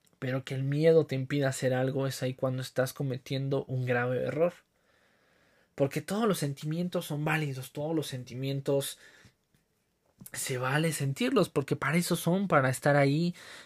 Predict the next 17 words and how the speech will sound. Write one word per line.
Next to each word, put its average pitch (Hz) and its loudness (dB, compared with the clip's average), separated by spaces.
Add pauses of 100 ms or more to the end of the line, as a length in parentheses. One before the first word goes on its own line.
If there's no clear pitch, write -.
(100)
para 120 0
si 123 -2
tienes 156 -2
ganas 151 2
de 123 -2
llorar, 131 -2
llorar. 127 2 (1120)
Creo 165 4
que 190 0
eso, 180 0
esa 170 2
es 175 0
otra 175 0
parte 156 2
fundamental 127 0
acerca 131 -2
de, 131 0